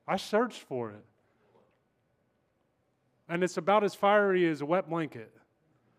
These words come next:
There's no life in it. It's heavy. It's weighted down. Takes you up, consumes you, spits you out, tells you it's all right, and then comes back at you the next day. For us to enter into a kingdom that cannot be shaken, we gotta be born again.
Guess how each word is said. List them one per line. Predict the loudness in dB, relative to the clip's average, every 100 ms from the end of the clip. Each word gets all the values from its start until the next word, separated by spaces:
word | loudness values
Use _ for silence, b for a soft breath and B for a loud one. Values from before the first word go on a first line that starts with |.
| _ _ _ _ _ _ _ _ -12
There's | -8 -6 -4
no | -2
life | 0 -2 -4 -6
in | -8
it. | -8
It's | -10
heavy. | -4 -2 -2 -4
It's | -4
weighted | -4 -2 -4
down. | -6 -4 -4 -6 -10 _ _ _ _ _ _ _ _ _ _ _
Takes | -4 -4 -2
you | -2
up, | -2
consumes | -6 -10 -6 -4 -4
you, | -8
spits | -12 -8 -10 -2
you | 0
out, | 2 0 -4 -16 _ _ _ _ -4
tells | -2 0
you | -4
it's | -2
all | -2 2
right, | 2 0
and | -4
then | -10
comes | -8 -8
back | -4 -6 -6
at | -10
you | -8 -10
the | -10
next | -10 -14
day. | -18 -18 -20 _ _ _ _ _ _ _ _ _ _ _ _ _ _ _ _ _ _ _ _ _ _ _ _ _ _ _ _
For | 2
us | 2 2
to | -2
enter | -2 -2 0
into | 0 -2 -4
a | -6
kingdom | -6 -6 -6
that | -8
cannot | -8 -6 -4 -6
be |
shaken, | -10 -10 -8
we | -6
gotta | -4 -4
be | -6
born | -10 -10 -8
again. | -10 -12